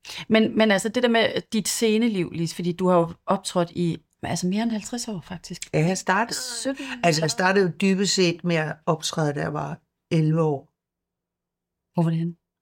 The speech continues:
Speaker 2: Det var på, hvor, i vores lokale biograf, Vestteatret ude i Brabrand, lidt uden for Aarhus. Der spillede jeg til min første koncert. Det var en forårskoncert, hvor jeg sang min sang, jeg havde lavet, "Jeg vil hjem til mit hjemland".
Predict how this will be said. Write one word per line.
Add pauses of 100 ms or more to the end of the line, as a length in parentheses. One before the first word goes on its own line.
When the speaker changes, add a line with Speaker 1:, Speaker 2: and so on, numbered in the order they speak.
Speaker 2:
Det
var
på,
hvor,
i
vores
lokale
biograf,
Vestteatret
ude
i
Brabrand,
lidt
uden
for
Aarhus. (680)
Der
spillede
jeg
til
min
første (300)
koncert.
Det
var
en
forårskoncert, (560)
hvor
jeg
sang
min (260)
sang,
jeg
havde
lavet,
"Jeg
vil
hjem
til
mit
hjemland".